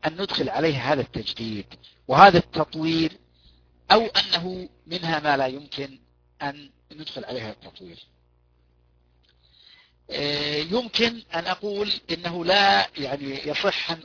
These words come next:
أطلق القول بالنفي ولا بالإثبات،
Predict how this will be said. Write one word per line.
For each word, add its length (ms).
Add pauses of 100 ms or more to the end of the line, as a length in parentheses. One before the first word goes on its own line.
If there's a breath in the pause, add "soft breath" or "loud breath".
أطلق 340
القول 500 (160)
بالنفي 460
ولا 160
بالإثبات، 680